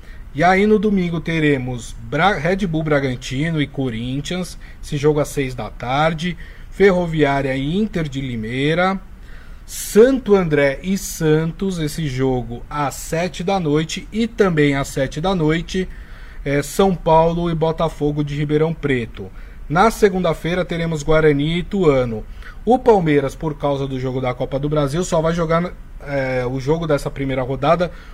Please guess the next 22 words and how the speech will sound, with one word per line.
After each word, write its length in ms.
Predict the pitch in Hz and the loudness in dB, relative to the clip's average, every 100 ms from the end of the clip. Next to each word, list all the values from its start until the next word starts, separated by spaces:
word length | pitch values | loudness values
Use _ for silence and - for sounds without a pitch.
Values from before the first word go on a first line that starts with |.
| - | -6
no 160 | 170 156 | -4 0
dia 240 | 180 190 - | 2 0 2
onze 560 | 208 240 254 262 214 226 | 6 8 6 -2 -2 -2
de 160 | 214 226 | 0 0
março, 520 | 170 170 143 120 131 | 4 4 2 0 -10
que 180 | - 135 | -6 -2
é 80 | |
a 100 | 143 | -2
partida 680 | 151 160 131 - 156 170 180 180 - - - | 0 0 0 -4 -4 0 -2 -2 -16 -14 -8
contra 580 | 156 170 180 - 185 175 175 | -2 -2 -2 0 -2 -4 -4
o 220 | 202 214 | -4 -4
São 640 | - - - 190 196 208 - - | -8 -10 0 2 4 2 -4 0
Caetano. 800 | 196 180 - 151 151 139 117 107 - - - - - | 2 2 -2 2 4 4 0 -8 -12 -16 -16 -16 -2
Morelli, 720 | 180 202 202 165 143 127 - - - | 2 6 6 6 2 -2 -8 -12 2
campeonato 640 | 202 208 208 185 196 196 | 2 4 4 6 2 2
que 120 | - | -4
já 160 | 202 214 | 0 2
começa, 880 | 214 226 180 170 190 - 220 214 196 - - - - | 6 6 6 2 0 2 4 4 2 -4 -16 -16 -2
é, 540 | 160 160 160 160 160 151 | 2 4 6 6 6 4
com 240 | 180 180 | -2 0
os 180 | 175 160 | 0 -2
times 1040 | - 175 175 170 160 143 123 113 107 - | -4 -2 0 2 4 2 0 -6 -8 -12